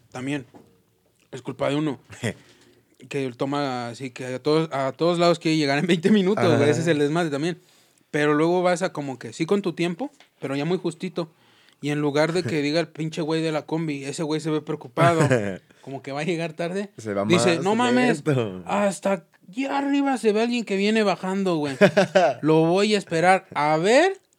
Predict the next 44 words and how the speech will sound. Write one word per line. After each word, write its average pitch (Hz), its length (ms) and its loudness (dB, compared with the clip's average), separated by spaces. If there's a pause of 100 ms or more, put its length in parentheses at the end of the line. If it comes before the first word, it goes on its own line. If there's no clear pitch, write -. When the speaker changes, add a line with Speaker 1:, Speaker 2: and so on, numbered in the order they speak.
(160)
Speaker 1:
si 175 260 0
es 196 160 4
para 180 340 4
donde 143 340 -2
voy 165 240 2
yo". 151 260 0 (800)
Y 156 80 -4
ya 175 240 2
cuando, 160 380 -4
no 214 60 4
mames, 202 300 4
cuando 151 240 -2
no 190 140 2
se 208 120 -2
suben, 220 300 0
hijo 247 720 0
de 165 80 -2
su 151 100 -8
puta 170 220 -6
madre, 190 140 -2
cómo 190 120 -2
me 208 140 -2
da 180 100 -2
coraje, 160 540 -6
güey. 131 180 -14 (400)
Speaker 2:
O - 40 -18
sea, 104 120 -18
tú 127 80 0
eres 143 120 2
el 120 120 0
güey 117 140 0
por 127 140 -4
el 107 80 -4
que 92 260 -4 (120)
los 104 180 -4
de 98 120 -4
las 95 160 -4
combis 127 260 -6
traen 123 180 -2
un 120 120 -2
letrero 113 340 -2
pegado 101 320 -2
que 98 100 -8
dice, 95 360 -8